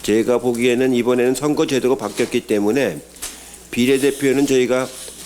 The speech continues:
한 열 석 가까이, 맞으면 양보를 한 셈입니다. 그래서 지역구에서 그, 그, 그 이상을 더 많이 확보를 해야 되기 때문에 이번 선거가 굉장히 어려운 선거가 될 거라고 지금 생각을 하고 있습니다. 끝까지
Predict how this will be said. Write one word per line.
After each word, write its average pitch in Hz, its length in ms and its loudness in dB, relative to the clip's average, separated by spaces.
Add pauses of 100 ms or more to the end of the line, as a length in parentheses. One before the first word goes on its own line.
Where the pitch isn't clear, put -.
(120)
한 117 200 -2
열 131 200 4
석 147 200 -2
가까이, 117 720 -2 (460)
맞으면 101 380 0
양보를 151 500 0
한 110 140 -4
셈입니다. 90 580 -2 (560)
그래서 110 340 0
지역구에서 127 720 0 (520)
그, - 100 -16 (220)
그, - 80 -16 (180)
그 123 120 0
이상을 123 380 2
더 101 200 0
많이 101 300 0
확보를 113 500 -2
해야 120 160 0
되기 107 200 -2
때문에 95 400 0 (580)
이번 107 260 0
선거가 107 680 0 (440)
굉장히 95 260 0
어려운 127 380 4
선거가 101 600 0
될 104 140 -4
거라고 92 360 -2
지금 92 180 -6
생각을 95 380 -4
하고 98 180 -6
있습니다. 80 460 -4 (640)
끝까지 98 580 -2